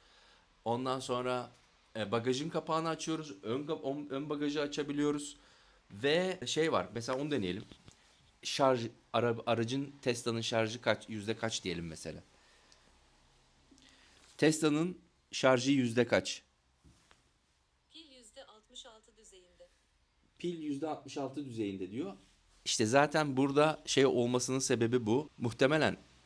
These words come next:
Speaker 1: benim şu an internetim iyi değil ve zaten internetimi de tabletle paylaşıyorum. Ondan dolayı bu hatayı veriyor. Şu an pilim yüzde altmış altı değil. Muhtemelen buradaki Tesla'daki en son kalan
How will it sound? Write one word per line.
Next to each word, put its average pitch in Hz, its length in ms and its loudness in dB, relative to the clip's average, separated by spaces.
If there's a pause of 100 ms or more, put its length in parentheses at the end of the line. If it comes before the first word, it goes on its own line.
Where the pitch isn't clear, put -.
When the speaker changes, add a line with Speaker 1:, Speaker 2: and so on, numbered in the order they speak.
(540)
Speaker 1:
benim 139 380 2 (520)
şu - 180 0
an 127 220 2
internetim 113 800 0
iyi 147 220 2
değil 156 380 6
ve 113 100 2
zaten 127 340 4
internetimi 123 640 2
de 120 120 2
tabletle 127 500 2
paylaşıyorum. 151 720 2 (800)
Ondan 131 480 6
dolayı 98 380 6
bu 92 140 4
hatayı 87 400 2
veriyor. 104 400 2 (480)
Şu - 180 6
an 131 200 6
pilim 151 300 -2
yüzde 131 220 -2
altmış - 280 -4
altı 117 260 2
değil. 98 300 0 (100)
Muhtemelen 131 640 2
buradaki 127 340 2
Tesla'daki 120 520 0
en 127 240 0
son 113 320 0
kalan 104 460 2